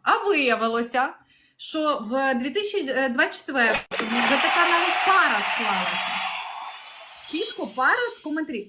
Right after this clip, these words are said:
Вони тут познайомилися. У мене тут і кумами ставали. І ще одна класна історія була. М, дівчина, яка втратила свою подругу дитинства, тому що та потім змінила прізвище, телефон, все, вони роз'їхались.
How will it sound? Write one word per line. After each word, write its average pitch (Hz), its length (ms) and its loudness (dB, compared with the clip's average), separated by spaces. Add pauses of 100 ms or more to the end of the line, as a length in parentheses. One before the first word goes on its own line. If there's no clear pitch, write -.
Вони 302 220 -2
тут 330 220 -10
познайомилися. 202 540 -8
У 208 40 -6
мене 359 220 2
тут 285 260 -8
і 294 80 -10
кумами 262 520 0
ставали. 226 600 -4 (400)
І 254 120 -2
ще 339 240 -2
одна 302 200 0
класна 262 340 0
історія 311 440 -2
була. 208 520 -2
М, 214 540 -6 (400)
дівчина, 220 800 0
яка 233 300 0
втратила 285 520 2
свою 240 340 -2
подругу 226 440 -2
дитинства, 214 600 -4
тому 247 200 0
що 247 100 -4
та 294 100 -2
потім 269 240 -4
змінила 277 320 0
прізвище, 262 520 -4
телефон, 269 320 -4
все, 285 180 0
вони 262 140 2
роз'їхались. 190 600 -6